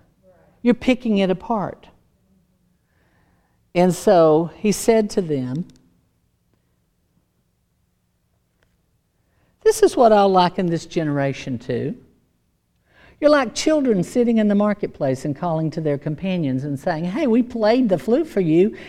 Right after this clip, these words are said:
and you didn't dance. And we mourned to you and you did not lament. You didn't respond. What's wrong with you guys?' 'Cause John came neither eating or drinking."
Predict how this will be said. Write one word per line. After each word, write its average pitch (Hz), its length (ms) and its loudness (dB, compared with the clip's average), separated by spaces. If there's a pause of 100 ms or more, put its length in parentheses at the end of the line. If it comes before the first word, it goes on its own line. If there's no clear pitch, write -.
(120)
and 214 140 6
you 294 120 8
didn't 247 340 4
dance. 254 640 -2 (600)
And 220 180 6
we 277 120 8
mourned 277 560 6
to 202 120 2
you 135 580 0 (600)
and 233 180 6
you 277 80 6
did 285 180 2
not 262 240 2
lament. 254 580 2 (680)
You 277 140 4
didn't 262 260 6
respond. 226 920 0 (800)
What's 262 200 -2
wrong 294 360 4
with - 160 0
you 180 100 0
guys?' 117 600 -2 (760)
'Cause 202 200 2
John 294 460 2
came 208 420 0
neither 220 280 6
eating 240 400 2
or 180 80 2
drinking." 220 720 0